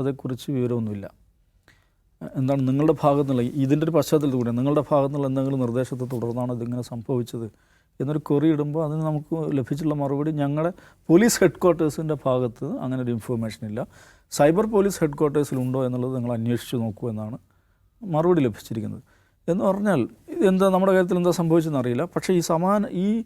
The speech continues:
Facebook അക്കൗണ്ടുകളുമായി ബന്ധപ്പെട്ട് ഈ ത്-, സ്വഭാവത്തിലുള്ള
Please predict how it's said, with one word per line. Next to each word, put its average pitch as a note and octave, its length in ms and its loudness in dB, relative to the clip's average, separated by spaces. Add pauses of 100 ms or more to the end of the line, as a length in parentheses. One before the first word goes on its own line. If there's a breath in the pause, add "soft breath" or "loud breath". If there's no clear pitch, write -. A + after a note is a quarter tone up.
(720 soft breath)
Facebook D3+ 420 0
അക്കൗണ്ടുകളുമായി F3+ 800 2
ബന്ധപ്പെട്ട് D3 520 -2 (560)
ഈ - 100 2
ത്-, - 200 -8 (140)
സ്വഭാവത്തിലുള്ള C3 840 -2